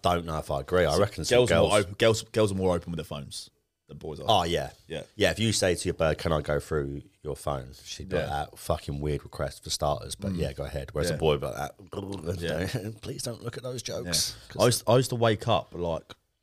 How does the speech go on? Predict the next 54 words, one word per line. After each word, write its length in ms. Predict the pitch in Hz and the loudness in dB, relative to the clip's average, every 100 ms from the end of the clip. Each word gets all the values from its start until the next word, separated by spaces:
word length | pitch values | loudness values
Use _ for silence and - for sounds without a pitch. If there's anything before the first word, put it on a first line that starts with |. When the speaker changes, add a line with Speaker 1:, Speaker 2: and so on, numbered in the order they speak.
| _ _ | _ _
Speaker 2:
you 80 | 92 | 0
know, 120 | 107 | 2
when, 100 | 120 | 4
like, 140 | 123 107 | 2 0
you, 200 | 101 95 | -2 -4
you're 160 | 92 92 - | -6 -8 -8
sleeping 480 | - 98 87 87 | -6 -6 -6 -6
next 180 | 87 - | -8 -8
to 80 | - | -10
someone 400 | - 71 69 71 | -10 -8 -8 -10
and 40 | 69 | -10
you 100 | 82 | -10
just 220 | 82 - | -10 -10
know, 260 | 87 85 78 78 | -8 -8 -10 -10
like, 340 | 67 73 - | -10 -10 -12
something's 320 | - 78 69 | -10 -8 -10
going 260 | - 71 73 | -8 -8 -8
on. 220 | 73 64 - _ _ | -10 -14 -20 _ _
I 60 | 90 | -4
used 100 | 95 | -2
to 80 | 92 | 0
wake 340 | 87 95 90 95 | 2 2 2 0
up 280 | 80 - - _ | 0 -4 -16 _
and 80 | 82 | -12
I'd 80 | 78 | -10
be 80 | 80 | -8
like, 240 | 78 - | -10 -8
slowly 300 | - - 90 | -6 -4 -4
look 120 | 85 | -4
over 160 | 90 82 | -6 -8
and 220 | 73 80 | -10 -12
she'd 380 | - - - 85 | -8 -8 -6 -6
be 60 | 73 | -6
down 160 | 76 | -10
my 40 | 76 | -8
phone. 300 | - 73 76 - _ _ _ - | -6 -6 -8 -18 _ _ _ 6
Speaker 1:
What? 480 | 143 147 139 - | 8 10 8 4
Speaker 2:
Yeah, 220 | 92 85 80 | 0 0 0
but, 60 | |
Speaker 1:
That's 260 | 92 98 - | 2 2 2
fucking 320 | - 85 82 | 2 2 2
Speaker 2:
but 80 | - | 2
Speaker 1:
psycho 140 | 87 78 | 6 6
Speaker 2:
not 140 | 110 | 6
even 120 | 139 | 4
Speaker 1:
shit, 80 | 113 | 6
Speaker 2:
like 160 | 107 - | 4 4
Speaker 1:
mate. 220 | 71 69 - | -2 -6 -10
Speaker 2:
cheating 600 | - - 123 117 87 85 80 | -2 2 2 2 -4 -6 -4
shit. 280 | - 80 | -4 -4
I 60 | - | -4
think 220 | 87 110 | -2 -2
it's 120 | 90 98 | -2 0
like, 220 | 85 | 2